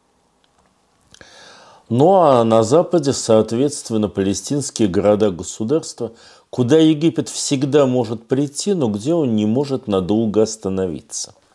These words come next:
А, и с этой, но тем не менее, с этой точки зрения, некоторая лента от дельты до Нубии всегда в его распоряжении. Чего никак не скажешь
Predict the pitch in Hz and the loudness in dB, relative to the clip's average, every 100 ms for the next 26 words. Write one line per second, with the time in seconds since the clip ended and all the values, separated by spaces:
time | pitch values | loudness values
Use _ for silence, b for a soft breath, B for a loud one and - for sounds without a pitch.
0 | B B B B B B B B B B | B B B B B B B B B B
1 | B B B B B B B - 104 98 | B B B B B B B 0 2 4
2 | 92 - - - - 226 226 156 156 170 | 2 -2 -8 -4 0 2 4 4 4 4
3 | 208 196 202 226 214 139 156 139 135 135 | 2 2 2 2 2 2 0 0 0 -2
4 | 117 - 135 127 123 95 87 90 95 - | -4 -2 -2 0 0 -2 -4 -8 -8 -4
5 | 143 160 131 - 123 120 127 135 104 90 | 0 0 -2 -4 0 2 4 2 0 -2
6 | - 80 87 - 117 113 107 110 95 - | -12 -16 -10 -4 -4 -2 -2 -2 -2 -6
7 | 101 131 180 233 165 80 82 - - 139 | -2 0 0 -4 -8 -12 -14 -12 -6 -4
8 | 113 190 156 101 101 117 - - 95 101 | 0 0 0 -4 -6 -6 -10 -14 -12 -10
9 | 87 73 65 - _ _ b b b b | -10 -14 -18 -20 _ _ b b b b
10 | b - - 190 247 180 139 170 160 - | b -6 -2 0 2 0 0 0 0 -2
11 | 110 - - 82 78 117 - | -8 -8 -10 -12 -12 -20 -20